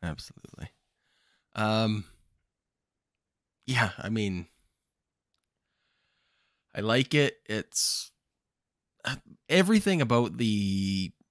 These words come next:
American journalistic views of baseball in Canada or sports in Toronto, and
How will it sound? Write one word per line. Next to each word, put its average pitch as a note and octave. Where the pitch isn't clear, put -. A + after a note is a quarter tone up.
American A2+
journalistic G#2
views G2+
of F2
baseball F#2+
in F#2
Canada F2+
or B1+
sports -
in F2+
Toronto, F2
and B1+